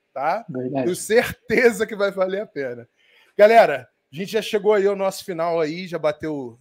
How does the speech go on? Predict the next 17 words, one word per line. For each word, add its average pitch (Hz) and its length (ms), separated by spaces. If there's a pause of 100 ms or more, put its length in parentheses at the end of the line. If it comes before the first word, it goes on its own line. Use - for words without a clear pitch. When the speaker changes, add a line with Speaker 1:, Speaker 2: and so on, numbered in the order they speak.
Speaker 1:
já 156 100
até 196 160
estourei 165 360
o 147 60
tempo, 156 340
não 135 80
sei 143 160
nem 180 120
se - 80
eu 180 40
podia 135 220
estourar 135 320
o 127 40
tempo, 139 480 (600)
mas 147 200
e 185 60
daí? 117 360